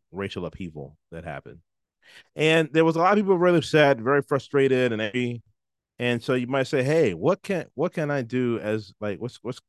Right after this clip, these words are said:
like, tell me, understand as a white guy, what, what should I do?" And sometimes the response was just, "Don't be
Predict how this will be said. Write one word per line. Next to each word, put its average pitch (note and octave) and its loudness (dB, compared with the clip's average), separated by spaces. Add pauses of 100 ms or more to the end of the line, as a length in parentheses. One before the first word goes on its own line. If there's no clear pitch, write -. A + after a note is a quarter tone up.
like, G#2+ -6 (380)
tell D3+ -2
me, C#3+ -4
understand C3+ -4
as A2+ -6
a G#2+ -4
white A2+ -2
guy, F2+ -2
what, G#2 -2
what G#2+ -14
should A2 -6
I F#2 -6
do?" F#2+ -8 (580)
And A2+ -6
sometimes C#3+ 2
the A#2+ -2
response A#2 -2
was G#2 -8
just, A2 -12 (800)
"Don't C#3 2
be B2+ -4